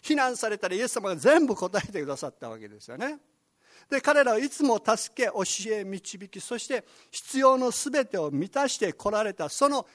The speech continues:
イエス様が去っていくと聞いて、それで彼らは非常に悲しんだわけです。しかしイエス様が去っていくことは悲しみではなく喜びであり、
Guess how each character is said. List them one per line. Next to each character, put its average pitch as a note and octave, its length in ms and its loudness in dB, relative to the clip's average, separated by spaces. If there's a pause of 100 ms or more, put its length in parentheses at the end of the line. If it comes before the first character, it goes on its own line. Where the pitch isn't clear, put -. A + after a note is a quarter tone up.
(260)
イ G3 100 0
エ D4 100 6
ス - 120 -2
様 E3 260 -2
が C3 160 -10 (280)
去 - 300 -2
っ - 40 -2 (180)
て B3 100 0
い G#3 40 0
く - 80 -20
と G3+ 140 0
聞 G#3 200 -10
い G3+ 60 -12
て、 A3+ 160 2
そ D#4 160 -2
れ F4 100 -4
で F4+ 100 -6
彼 C4+ 300 -2
ら G3 140 -4
は G#3 180 -2 (640)
非 - 140 -12
常 A3 340 0
に A#3 180 -6
悲 G#3+ 220 4
し A#3 180 2
ん G#3+ 60 0
だ D3 120 0
わ A#2 60 -8
け A#2 120 -16
で - 100 -20
す。 - 140 -20 (1500)
し - 120 -4
か F3+ 120 0
し - 100 -6
イ F3 60 -2
エ E3+ 60 0
ス - 40 -4
様 C3 220 -4
が B2 80 -8
去 - 160 -2
っ D#3+ 120 -4
て C3+ 100 -12
い - 20 -14
く - 40 -20
こ D3 80 -16
と G3+ 100 -8
は F#3+ 160 -6
悲 D#3 180 -6
し - 160 -10
み B2+ 100 -10
で D3 80 -12
は D#3+ 100 -8
な E3+ 80 -10
く C3+ 140 -14
喜 D3 80 -8 (300)
び C3+ 100 -10
で C3+ 100 -8
あ C#3+ 60 -6
り、 F#3+ 240 -8